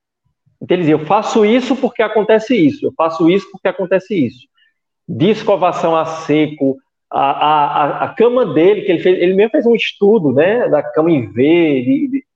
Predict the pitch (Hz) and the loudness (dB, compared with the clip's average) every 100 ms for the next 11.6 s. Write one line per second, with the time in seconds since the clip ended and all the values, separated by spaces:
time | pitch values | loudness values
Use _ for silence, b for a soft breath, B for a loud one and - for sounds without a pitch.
0 | _ _ _ _ 143 143 151 160 160 160 | _ _ _ _ -6 -2 -2 0 -2 0
1 | 151 143 143 165 151 110 _ _ _ _ | -2 0 2 2 2 -6 _ _ _ _
2 | b b b _ _ - 214 208 196 165 | b b b _ _ -2 -2 0 0 0
3 | 147 - - _ _ - 143 170 226 - | -4 -12 -20 _ _ -4 0 2 2 0
4 | 220 - 190 226 - 190 196 - 214 165 | -4 -2 0 0 0 2 2 0 -2 0
5 | 135 214 254 180 226 185 214 - 196 180 | 2 2 2 0 0 2 0 -4 -4 2
6 | 196 254 285 254 208 202 196 214 160 131 | 4 4 2 -2 2 2 4 2 0 0
7 | 175 403 - 170 156 156 156 160 - 143 | -2 0 0 0 0 0 0 -2 -2 0
8 | 139 127 139 - 139 120 120 143 214 226 | 0 0 -2 0 -2 -2 -2 0 0 0
9 | 135 131 120 143 170 - - 262 285 _ | 0 0 2 0 -2 -6 0 0 0 _
10 | _ _ - 143 151 185 - 202 196 - | _ _ 0 2 2 0 -2 -4 -2 2
11 | 466 370 175 214 147 | 2 2 0 0 0